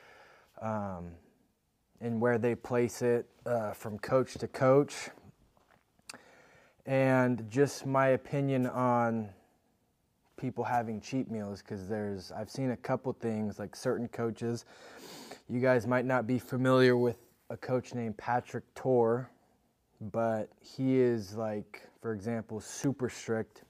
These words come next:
no cheat meals the whole entire prep or off season, I'm pretty sure,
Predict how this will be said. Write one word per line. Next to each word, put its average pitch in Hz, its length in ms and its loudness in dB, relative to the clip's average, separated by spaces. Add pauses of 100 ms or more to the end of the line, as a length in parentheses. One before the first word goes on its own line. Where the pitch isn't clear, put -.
no 131 320 6
cheat 131 300 -2
meals 123 300 -2
the 107 100 -4
whole 135 220 4
entire 120 380 -2
prep 113 440 -4 (800)
or 143 240 8
off 131 260 8
season, 113 380 -4
I'm 110 140 -2
pretty 113 260 -4
sure, 110 500 -2